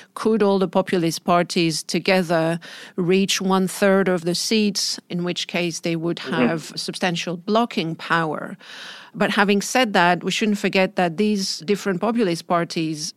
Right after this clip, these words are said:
Speaker 1: don't agree on most things. They might agree on not liking the way the E U functions today, but in concrete terms, you know, some of them want much more respect for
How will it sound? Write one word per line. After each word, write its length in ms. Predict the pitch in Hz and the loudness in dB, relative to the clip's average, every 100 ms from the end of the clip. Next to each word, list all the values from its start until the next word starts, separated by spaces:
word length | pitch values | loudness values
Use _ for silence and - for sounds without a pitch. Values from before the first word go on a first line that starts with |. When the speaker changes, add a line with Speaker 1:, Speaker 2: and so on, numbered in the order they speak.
| - 185 | -14 0
Speaker 1:
don't 240 | 220 226 | 2 2
agree 400 | 180 196 214 233 | 0 2 4 4
on 200 | 151 156 | 2 0
most 340 | 156 - - | -2 -2 -4
things. 380 | - - - - - | -6 -6 -8 -8 -2
They 100 | 180 | 2
might 300 | 196 214 214 | 4 2 2
agree 380 | 190 196 196 | 2 2 2
on 340 | 185 165 165 185 | 2 0 -2 0
not 220 | 196 190 | -2 2
liking 460 | 185 185 - 175 170 | 0 0 -2 -4 -2
the 80 | |
way 240 | 170 175 175 | 0 0 0
the 160 | 165 175 | -2 -2
E 40 | 170 165 | -2 -4
U 40 | |
functions 640 | 165 180 170 - 170 151 - | -4 -4 -4 -6 -6 -8 -8
today, 580 | - 208 208 143 147 160 - - - - | -4 2 2 2 0 -6 -14 -16 -16 -6
but 140 | 190 175 | 0 0
in 140 | 175 | 0
concrete 580 | 165 190 170 - 247 240 | -2 -4 -4 0 0 2
terms, 400 | 214 202 190 180 | 4 6 6 4
you 60 | 170 | 2
know, 160 | 156 | 2
some 320 | 151 - 196 | 2 2 4
of 160 | 196 170 | 4 2
them 280 | 185 180 156 | 0 2 2
want 600 | 175 175 170 170 - 165 | 4 4 4 0 -4 -4
much 280 | 175 170 180 | -4 -4 -4
more 180 | 160 | -2
respect 560 | 160 151 - 180 170 - | -2 -4 -2 0 0 -4
for 480 | - 165 151 156 | -4 -2 0 0